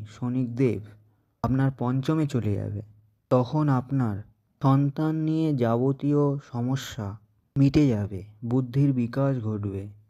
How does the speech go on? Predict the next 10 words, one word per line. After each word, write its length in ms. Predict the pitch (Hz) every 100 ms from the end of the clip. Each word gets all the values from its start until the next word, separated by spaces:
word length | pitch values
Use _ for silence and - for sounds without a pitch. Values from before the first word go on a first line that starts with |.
| _ -
ফটকা 500 | - 147 143 - 160 147
ইনকাম 500 | 131 135 127 123 101 92 - _ _ _ _ -
এই 160 | 147 151
গোচরকালে 760 | 127 131 151 143 139 120 104 98 104 - _ 123
অবশ্যই 680 | 123 135 151 147 - 156
দেবে 260 | 131 117 107
শনিদেব। 520 | 104 113 104 95 98 104 - _ _ _ _
বন্ধুরা, 460 | 131 143 156 135 107 98
এরপর 440 | 107 139 139 156 147
আসুন 380 | 123 120 156